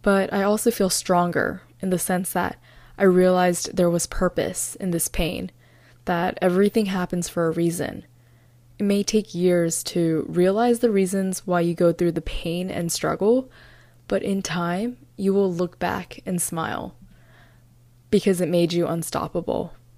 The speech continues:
Something that really helped me through this time was the reminder that God loves to use weak people.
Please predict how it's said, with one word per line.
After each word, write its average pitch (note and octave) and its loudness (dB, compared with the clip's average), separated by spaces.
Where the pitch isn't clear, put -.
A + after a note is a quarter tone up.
Something B3 2
that - 0
really G3 4
helped - -6
me - -10
through F#3 6
this E3+ 0
time F#3+ -2
was F3+ 2
the F3+ 2
reminder F3 0
that - -6
God E3+ -4
loves F#3+ 0
to F#3 0
use E3+ 0
weak F#3+ 0
people. - -4